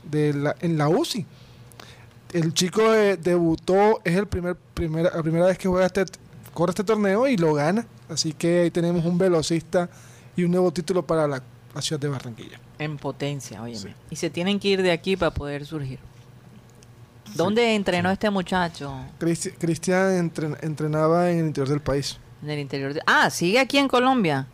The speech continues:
Speaker 2: a pesar de todo, o
Speaker 1: Sí.
Speaker 2: vive en los Estados
Speaker 1: No, vive
Speaker 2: Unidos.
Speaker 1: aquí.
Speaker 2: ¿Se entrena acá?
Speaker 1: Sí, claro. Pero lo que sí es, es un, es, esto es una, un S O S que se le está
Speaker 2: Ujú.
Speaker 1: demandando a la gobernadora y al grupo de, de deportes,
Speaker 2: Ujú.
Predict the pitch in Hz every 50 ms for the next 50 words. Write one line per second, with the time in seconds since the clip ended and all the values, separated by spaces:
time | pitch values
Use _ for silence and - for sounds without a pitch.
0 | - - 143 147 160 147 165 175 190 214 214 214 208 175 156 147 151 170 190 214
1 | 214 208 185 180 165 - 175 175 175 165 - 156 165 165 160 156 151 131 - -
2 | - - - - - - - - - - - - - 175 170 160 185 190 202 214
3 | 220 190 - 139 127 131 156 151 - - 120 - - - - - - - - -
4 | - - - - - - - - 240 240 226 214 240 240 226 202 180 185 160 -
5 | 180 175 180 185 175 175 165 - - 160 165 165 160 180 190 196 196 190 160 -
6 | - - - 151 147 - - 160 135 131 131 - 175 156 165 185 185 185 190 180
7 | - 190 175 185 202 208 208 - - 240 226 208 202 208 190 175 - - 170 165
8 | 151 151 170 160 147 143 147 151 156 170 170 160 156 156 160 165 170 170 165 165
9 | 156 147 143 131 131 131 123 131 127 123 123 123 131 139 131 143 156 180 175 160
10 | 147 143 135 135 139 147 143 147 - 156 156 151 151 143 139 131 131 - - -
11 | - - - - - - - 143 147 151 151 - 180 165 143 143 - 190 202 -
12 | - - 156 151 143 143 156 180